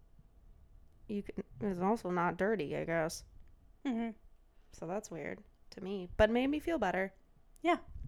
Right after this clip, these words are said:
Speaker 1: There's charts online that tell you how often you should wash your clothes.
Speaker 2: Go look 'em up, audience. <laughs>
Speaker 1: You
Speaker 2: We're not
Speaker 1: can,
Speaker 2: gonna
Speaker 1: like,
Speaker 2: tell
Speaker 1: you
Speaker 2: you
Speaker 1: can,
Speaker 2: everything.
Speaker 1: you can go, like, a while with bras. I thought that was interesting.
Speaker 2: I also don't wash those a lot, and when I do, I take very good care of them.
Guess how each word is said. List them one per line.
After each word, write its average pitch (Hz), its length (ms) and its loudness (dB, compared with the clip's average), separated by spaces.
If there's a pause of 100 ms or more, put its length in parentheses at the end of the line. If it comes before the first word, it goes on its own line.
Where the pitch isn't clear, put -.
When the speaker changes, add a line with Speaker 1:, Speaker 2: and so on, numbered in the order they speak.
(640)
Speaker 1:
There's 277 200 4
charts - 320 6
online 180 600 0
that - 140 -8
tell 170 160 -6
you 175 140 -4
how 170 160 -4
often 170 380 -6
you 180 100 -4
should 175 180 -8
wash 175 240 -6
your 180 100 -8
clothes. 185 420 -6
Speaker 2:
Go 277 220 8
look 226 220 4
'em 208 140 -2
up, 214 180 -4
audience. 214 520 0 (580)
<laughs> - 80 4 (200)
Speaker 1:
You 370 80 12
Speaker 2:
We're 302 60 12
not 285 80 12
Speaker 1:
can, 440 100 12
Speaker 2:
gonna 381 100 12
Speaker 1:
like, - 80 6
Speaker 2:
tell 262 180 12
Speaker 1:
you 262 60 12
Speaker 2:
you 240 60 12
Speaker 1:
can, 254 80 12
Speaker 2:
everything. 247 440 10
Speaker 1:
you 247 60 12
can 392 80 6
go, 247 120 12
like, 196 180 10
a 185 80 12
while 196 340 12
with 190 160 4
bras. 185 560 8 (520)
I 214 140 10
thought 202 200 8
that 190 140 8
was 196 120 0
interesting. 196 360 0
Speaker 2:
I 269 140 12
also 269 300 10
don't 214 160 2
wash 208 260 0
those 214 200 2
a 214 40 -4
lot, 208 200 0
and 208 100 -2
when 208 100 -4
I 202 120 -4
do, 214 200 0
I 202 180 2
take - 220 -10
very 208 240 0
good 208 180 -4
care 208 160 0
of 196 80 -2
them. 196 140 -4